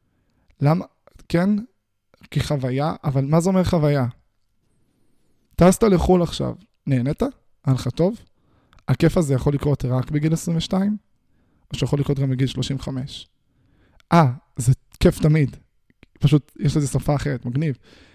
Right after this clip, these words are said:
אז למה לא לסגל אורח חיים שיאפשר לך את זה כל הזמן? למה לא לעבור לגור שם? למה אתה בישראל? יותר כיף שם?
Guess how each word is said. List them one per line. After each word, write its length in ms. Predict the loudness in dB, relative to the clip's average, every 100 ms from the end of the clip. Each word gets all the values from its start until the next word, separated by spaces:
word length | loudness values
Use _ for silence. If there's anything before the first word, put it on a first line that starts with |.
| _ _ _ 0
אז 260 | 2 4
למה 260 | 2 4 4
לא 280 | 4 6 4
לסגל 480 | 2 -2 0 2 2
אורח 260 | 2 0
חיים 220 | -2 -4
שיאפשר 400 | -4 -4 -4 -4
לך 160 | -4 -4
את 100 | -4
זה 80 | -2
כל 180 | 0 0
הזמן? 240 | 0 -6 -8 _ -20 _ _ _ _ _ _ 4
למה 180 | 6 6
לא 80 | 4
לעבור 240 | 2 2
לגור 260 | 2 0 -2
שם? 200 | -4 -8 _ _ _ 2
למה 140 | 4
אתה 100 | 4
בישראל? 460 | 2 0 0 0 -2 -6 _ _ _ _ _ _ _ -20 0 2
יותר 200 | 4 2
כיף 180 | 0
שם? 260 | -2 -2